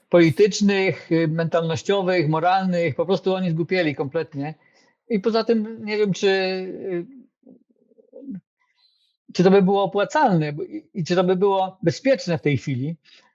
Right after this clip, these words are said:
bo każdy pieniądz przekazany tam, nie dość, że jest trudność w przekazaniu pieniędzy, no,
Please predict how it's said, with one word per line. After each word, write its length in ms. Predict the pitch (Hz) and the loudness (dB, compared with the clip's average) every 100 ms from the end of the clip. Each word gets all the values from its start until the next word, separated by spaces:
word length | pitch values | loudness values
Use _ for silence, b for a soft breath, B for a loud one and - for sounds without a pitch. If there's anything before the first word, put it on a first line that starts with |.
| _ | _
bo 160 | - 165 | 2 4
każdy 300 | 196 185 180 | 4 2 2
pieniądz 280 | 185 185 175 | 0 0 -2
przekazany 480 | 185 180 185 180 170 | -2 0 0 -2 0
tam, 340 | 165 160 180 - _ _ - | 0 0 -2 -12 _ _ 0
nie 140 | 190 | 4
dość, 120 | 202 170 | 6 4
że 60 | |
jest 140 | 180 - | 2 0
trudność 300 | 196 180 - | -2 -2 -2
w 40 | |
przekazaniu 440 | 170 170 165 165 | -4 -2 -2 -2
pieniędzy, 760 | 147 160 147 143 165 180 180 - - 240 _ | -2 -2 -2 -4 -2 -2 -2 -10 -18 -20 _
no, 180 | 262 254 | 0 0